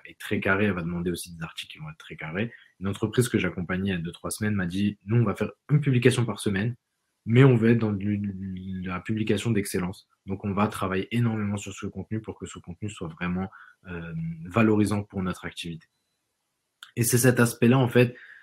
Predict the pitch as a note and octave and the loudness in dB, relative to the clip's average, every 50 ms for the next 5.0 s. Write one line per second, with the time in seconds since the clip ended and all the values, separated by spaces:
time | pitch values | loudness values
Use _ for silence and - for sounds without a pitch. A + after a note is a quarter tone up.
0 | _ _ _ - G#2+ G2+ - G#2+ G2+ G2 G2 G2+ G#2+ G#2 G#2+ G#2 - - G#2+ - | _ _ _ -6 -6 -2 0 0 0 0 0 0 0 2 0 0 -2 -4 -2 0
1 | A2+ A2+ A2 G#2 A2 G#2+ G2+ G2 - - G#2+ G#2+ - - A#2+ B2+ B2+ - A2 F#2+ | 2 2 2 2 2 0 0 -2 -4 -4 -6 -4 -2 0 0 0 2 0 0 0
2 | F#2+ F#2 F2+ G2 G#2+ A#2 A#2 A#2 A#2 G#2 G2 F2 - - F#2 F2 F2 F#2+ F#2+ F2+ | 0 0 -2 -2 -4 -2 -2 -2 -2 -2 -4 -4 -4 -4 -4 -4 -4 -4 -4 -4
3 | - G2+ G2 - - G#2+ G2+ F#2+ F#2 - - F2+ F#2+ A2+ B2 A2+ G2+ F#2+ - F#2 | -4 -8 -8 -6 -6 -4 -4 -4 -6 -8 -6 -2 0 2 2 2 0 -2 -6 -8
4 | - - F#2+ F#2 F2 - F#2 G2+ A#2 A2 G2+ F#2 F2+ G#2 G#2+ G2+ G#2 G#2 G2+ | -8 -8 -8 -8 -8 -6 -4 -4 -4 -2 -4 -4 -4 -4 -4 -4 -4 -6 -8